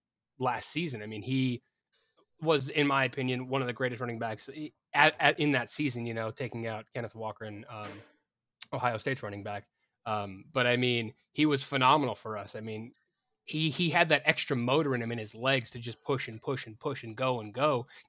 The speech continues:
Didn't have a quit in him. Um, I'm gonna go ahead and say I really like Blake Corum. I like his speed and his,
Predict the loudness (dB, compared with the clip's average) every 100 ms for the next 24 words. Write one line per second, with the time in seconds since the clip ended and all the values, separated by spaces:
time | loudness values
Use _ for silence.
0 | 0 2 2 0 6 6 6 2 -12 -14
1 | _ -20 -20 _ -4 -2 -2 -6 -12 -4
2 | 0 0 4 4 4 2 -2 -2 0 4
3 | 4 2 -4 _ -20 _ _ _ 4 6
4 | 6 4 2 2 0 0 -2 -2 -4 -4
5 | -2 -2 -6 -6 -6 -8 -6 -6 -6 -4
6 | -4 -2 -4 -6